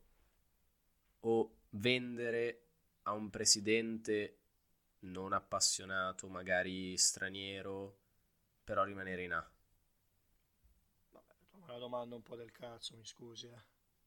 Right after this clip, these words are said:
Speaker 2: Cioè, penso nessun tifoso voglia vedere la sua squadra fallire.
Speaker 1: Fallire intendo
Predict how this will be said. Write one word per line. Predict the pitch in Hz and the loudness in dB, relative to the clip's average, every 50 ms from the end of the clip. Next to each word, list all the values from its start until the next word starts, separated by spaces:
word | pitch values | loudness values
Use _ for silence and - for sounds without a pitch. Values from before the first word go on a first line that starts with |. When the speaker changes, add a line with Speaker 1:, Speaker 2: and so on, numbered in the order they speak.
| _ _ _ _ _ _ _ _ _ | _ _ _ _ _ _ _ _ _
Speaker 2:
Cioè, | - _ | -20 _
penso | _ 131 131 123 - 139 135 | _ -12 -4 -4 -4 -4 -2
nessun | 127 - - 151 143 127 | -4 -2 -2 -2 -4 -4
tifoso | - 139 - 160 151 147 139 139 139 | -6 -4 2 6 6 6 6 6 2
voglia | 135 135 135 131 | 2 0 0 0
vedere | 131 131 131 135 131 131 | -2 0 -2 -2 0 0
la | 131 127 | 0 0
sua | - 139 131 | 0 0 -2
squadra | 123 - - 139 131 131 127 123 | -6 -2 0 0 2 2 0 -4
fallire. | - - 127 127 127 139 139 135 131 123 113 - | -6 -8 -10 -6 -4 -2 -2 -2 -2 -4 -6 4
Speaker 1:
Fallire | - 104 104 110 123 131 131 | 8 8 10 10 10 8 8
intendo | 127 113 - 113 113 113 117 117 110 92 | 4 4 6 6 6 6 4 0 -6 -10